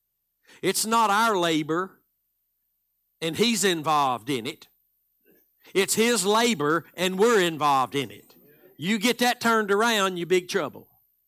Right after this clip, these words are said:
It's not our labor, and he's in it. It's his labor,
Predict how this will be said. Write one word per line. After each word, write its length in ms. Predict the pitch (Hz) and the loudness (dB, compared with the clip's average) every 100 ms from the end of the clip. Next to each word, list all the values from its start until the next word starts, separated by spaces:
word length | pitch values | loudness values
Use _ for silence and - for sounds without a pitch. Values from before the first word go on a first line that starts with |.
| _ _ _ _ - | _ _ _ _ -6
It's 220 | 180 - | -4 0
not 220 | 254 262 | 2 4
our 280 | 247 269 269 | 4 4 4
labor, 640 | 240 208 214 208 226 240 _ _ _ _ _ _ - | 4 4 4 4 2 0 _ _ _ _ _ _ -4
and 160 | 196 | -2
he's 260 | 180 247 226 | 2 2 4
in 200 | 247 254 | 2 2
it. 260 | 196 - - _ _ _ _ _ _ _ _ _ | -2 -4 -14 _ _ _ _ _ _ _ _ _
It's 220 | 185 202 - | -2 0 2
his 320 | 277 247 196 | 2 4 2
labor, 540 | 233 208 135 104 - | 4 2 -2 -8 -12